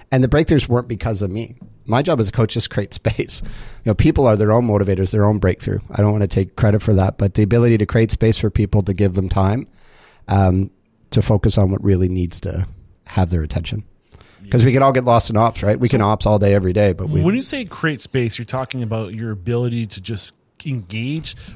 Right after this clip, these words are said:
Speaker 2: like, the, the, the, the, the safe space. Like, we're in this room, this is
Speaker 1: Yeah.
Speaker 2: a space, and people feel like you, you have this ability to, to help people get to the core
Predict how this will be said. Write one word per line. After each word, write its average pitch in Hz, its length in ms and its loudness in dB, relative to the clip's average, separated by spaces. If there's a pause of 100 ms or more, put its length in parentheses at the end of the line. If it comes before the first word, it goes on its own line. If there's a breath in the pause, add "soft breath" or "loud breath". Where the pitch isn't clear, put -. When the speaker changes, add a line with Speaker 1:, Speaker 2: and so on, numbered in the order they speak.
(120)
Speaker 2:
like, 127 100 -6
the, 135 180 2 (100)
the, 123 100 -4
the, 123 280 -2 (100)
the, 127 100 -4
the 113 120 0
safe 151 300 2
space. 98 400 -8
Like, 92 140 -20
we're 131 180 -4
in 139 80 -2
this 127 160 -4
room, 117 160 -4
this 110 140 -4
is 107 60 0
Speaker 1:
Yeah. 98 80 0
Speaker 2:
a - 20 -4
space, 101 500 -6 (420 loud breath)
and 107 440 -6
people 131 240 -6
feel 123 220 -4
like 110 440 -6 (400)
you, 143 140 -6
you 165 240 -2
have 160 120 -2
this 139 120 -6
ability 123 400 -2
to, - 80 -20
to 107 80 -10
help 104 260 -8
people 110 380 -6 (640)
get 117 220 -6
to - 80 -14
the 110 80 -10
core 104 800 -4